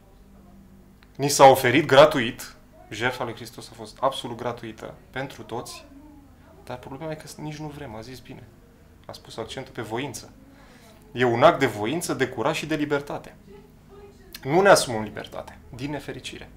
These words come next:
Avem impresia că suntem liberi, dar trăim într-un soi de libertinaj,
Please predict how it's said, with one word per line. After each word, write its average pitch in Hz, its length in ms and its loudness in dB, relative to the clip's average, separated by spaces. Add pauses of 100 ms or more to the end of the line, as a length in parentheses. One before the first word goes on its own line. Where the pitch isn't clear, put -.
(160)
Avem 139 260 6
impresia 190 420 2
că 143 100 -6
suntem 117 300 -8
liberi, 113 320 -6 (540)
dar 123 140 0
trăim 147 260 -4
într-un 156 240 -6
soi 147 180 -4
de 143 100 -4
libertinaj, 117 800 -6